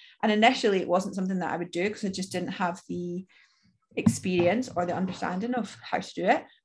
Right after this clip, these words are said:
But it certainly is the reason why I fell into it in the end, because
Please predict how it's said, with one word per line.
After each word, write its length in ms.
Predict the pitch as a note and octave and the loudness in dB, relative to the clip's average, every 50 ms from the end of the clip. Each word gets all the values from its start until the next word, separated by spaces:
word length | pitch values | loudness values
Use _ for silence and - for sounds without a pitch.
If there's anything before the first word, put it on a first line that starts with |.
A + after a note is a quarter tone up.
| _ _ _ | _ _ _
But 260 | - A#3 - - - - - | 4 4 4 4 0 -2 -2
it 140 | D#3+ - | -2 -2
certainly 420 | - - G#3+ F#3 - - F#3 F#3 E3+ | 0 2 2 4 4 2 -2 -4 -4
is 100 | F3 - | -6 -8
the 100 | F3+ E3 | -8 -6
reason 240 | E3 F3 - F#3 E3+ | -6 -6 -6 -6 -6
why 140 | E3 E3 | -4 -6
I 40 | E3 | -6
fell 240 | F3+ - F3 E3+ E3+ | -4 -2 -2 -2 0
into 240 | E3+ F#3 F#3+ - F3+ | -2 -4 -4 -6 -6
it 60 | - | -6
in 100 | E3 E3+ | -6 -4
the 60 | F3 | -2
end, 180 | F#3 F3+ F3+ F#3 | -2 -2 -2 -4
because 400 | F#3+ F#3+ - F3 E3+ E3+ - | -8 -6 -6 -6 -6 -6 -10